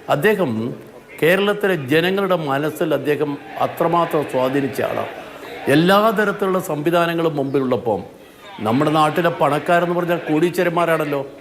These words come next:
അവർക്ക് എന്തും ചെയ്യാൻ വേണ്ടി അധികാരമുണ്ടെന്നൊരു തോന്നലുള്ള ഒരു ഘട്ടത്തിലാണ്. അതിനെതിരായി തൻ്റെ നിലപാട് ശക്തമായി കാണിച്ചു കൊടുത്ത് നിരവധി വലിയ സൗധങ്ങൾ പൊളിഞ്ഞു വീണപ്പം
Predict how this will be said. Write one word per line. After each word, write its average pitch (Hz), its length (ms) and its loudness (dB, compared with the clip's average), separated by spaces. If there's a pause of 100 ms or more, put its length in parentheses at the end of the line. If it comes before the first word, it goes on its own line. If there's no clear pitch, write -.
(400)
അവർക്ക് 190 580 2 (340)
എന്തും 185 420 2
ചെയ്യാൻ 185 340 2
വേണ്ടി 170 160 0
അധികാരമുണ്ടെന്നൊരു 165 960 0
തോന്നലുള്ള 160 440 2
ഒരു 139 120 -2
ഘട്ടത്തിലാണ്. 123 640 -2 (540)
അതിനെതിരായി 156 800 2 (600)
തൻ്റെ 165 240 4
നിലപാട് 165 500 0 (120)
ശക്തമായി 175 640 0 (200)
കാണിച്ചു 170 340 0
കൊടുത്ത് 147 480 -2 (320)
നിരവധി 208 680 2
വലിയ 175 420 0
സൗധങ്ങൾ 151 680 -2 (580)
പൊളിഞ്ഞു 165 300 2
വീണപ്പം 147 500 -2